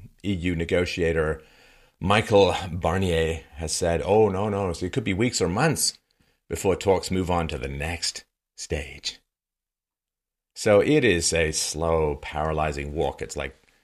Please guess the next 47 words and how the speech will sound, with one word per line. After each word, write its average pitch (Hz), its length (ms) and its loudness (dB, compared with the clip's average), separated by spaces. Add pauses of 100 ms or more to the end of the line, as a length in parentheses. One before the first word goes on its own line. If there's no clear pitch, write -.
(420)
I 69 100 -12
guess, 73 320 -4
uh, 69 240 -4
watching 71 300 -6
England, 71 420 -8 (140)
oh, 78 140 -6 (180)
<laughs> - 180 -20
watching, 78 460 0
uh, 73 100 -2
Britain 82 320 0
leave 85 200 -2
the 73 120 -4
E 82 60 0
U 80 260 0
is 78 140 -4
like 73 180 -8
watching 73 360 -10
a 71 80 -18 (280)
Neanderthal 78 640 -2 (200)
thaw 80 340 0
out 73 240 -4
of 69 100 -8
a 65 200 -10 (1200)
glacier 117 460 6
from 80 220 -4
the 80 60 0
middle 82 340 2 (200)
out. 82 380 -4 (140)
And 143 140 -2
it's 131 120 2
funny, 202 260 -6
you 113 120 0
know, 139 160 0
this 143 180 -2
is 135 80 -4
one 147 120 0
of 151 60 -4
these 151 180 0
things 165 220 -2
people 113 220 0
don't 117 340 -2 (240)
necessarily 101 500 2
see 101 280 2
how 82 160 -2
ridiculous 85 480 -2
this 78 180 -8
is. - 220 -10